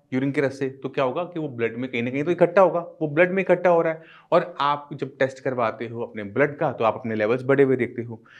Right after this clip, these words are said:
तो हमने क्या किया, हमने क्रिएटिनिन की बढ़ती हुई मात्रा से किडनी की काम करने की क्षमता का पता लगा लिया। अब ये कैसे, इसको हम एक एग्जांपल से समझने की कोशिश करेंगे। मान लो कि आप एक ऑफिस में काम करते हो,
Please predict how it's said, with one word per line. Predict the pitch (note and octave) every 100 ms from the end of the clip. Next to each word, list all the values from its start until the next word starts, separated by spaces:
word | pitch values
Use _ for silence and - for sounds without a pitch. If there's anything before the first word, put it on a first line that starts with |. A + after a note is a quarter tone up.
| - _ A#3+
तो |
हमने | F#3+ G#3 A3 A3+
क्या | A3+ G#3
किया, | G#3 G#3 C4+ - _ -
हमने | D3+ F#3+ A#3+
क्रिएटिनिन | - E3 G3 G#3+ A3+
की | A3+ A#3+
बढ़ती | D3 D3 D#3+ F3+ G#3+
हुई | G#3+ A#3
मात्रा | G3 D3+ C#3+ F3+ F3
से | - D3+ G3 - -
किडनी | F3+ G3 A3
की | A3 G#3+
काम | E3+ D#3+ E3
करने | E3 D#3 D#3 E3
की | E3 G3+ G#3+
क्षमता | G#3 _ - F#3 F#3 F3+
का | G3+ G3
पता | F3 D#3+
लगा | C3 G#2
लिया। | F#2+ - - - A2+
अब | A#2
ये |
कैसे, | B2 C#3+ F3+ F3+ - - - F3
इसको | E3 G3
हम | G3
एक | F#3
एग्जांपल | D3+ C#3 B2+ C3
से | C#3
समझने | C3 A2
की | A2
कोशिश | A2 A#2
करेंगे। | - A2 A2 G3 - _ C3+
मान | D3 A3
लो | G#3 G#3
कि | G#3+
आप | G3+
एक | G3 C#3
ऑफिस | C#3+ - D#3+ F3+
में | G#3 G#3
काम | C3 G2+
करते | F2+ -
हो, | F2